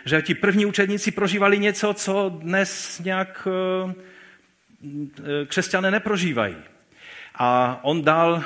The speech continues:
za úkol vlastně těm studentům zjistit, jaký byl ten, ten průvodní znak toho, když, eh, lidé byli, eh, pokřtěni v Duchu Svatém,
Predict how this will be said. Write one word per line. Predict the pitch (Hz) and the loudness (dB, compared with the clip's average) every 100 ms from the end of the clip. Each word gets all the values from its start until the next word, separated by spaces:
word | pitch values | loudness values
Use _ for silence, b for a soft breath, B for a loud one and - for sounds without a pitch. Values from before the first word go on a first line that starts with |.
| - | -4
za | 123 | -2
úkol | 147 190 - 131 101 | 0 -2 0 0 2
vlastně | 110 - 127 | -2 -2 -2
těm | 135 | -2
studentům | 127 - 160 175 170 160 | -2 -2 0 0 -2 -2
zjistit, | 131 220 - - 165 214 - B B B B | 0 0 0 -2 -2 -2 -8 B B B B
jaký | 127 214 226 220 | 2 4 4 2
byl | 190 208 208 208 190 160 - - 151 147 | 4 6 6 2 -4 -12 -18 -18 -16 -2
ten, | 165 165 160 | 0 0 0
ten | 170 156 147 - - | 0 2 -2 -6 -2
průvodní | 190 220 202 180 185 | 2 2 0 0 0
znak | 165 120 151 190 - | 0 2 2 2 0
toho, | - 165 147 143 180 180 B B B | -4 -2 0 0 0 -4 B B B
když, | 120 127 147 143 - 151 | -6 0 2 2 0 0
eh, | 139 135 139 135 135 127 | 0 0 0 0 -2 0
lidé | 131 151 147 147 | 2 4 4 4
byli, | 127 135 131 127 - | 2 2 2 0 -2
eh, | 117 113 | -4 -2
pokřtěni | 131 156 - 165 156 | -2 -2 -2 -2 0
v | 135 | 0
Duchu | 127 - | -2 -4
Svatém, | 123 - 135 139 143 147 | -4 0 0 2 0 -2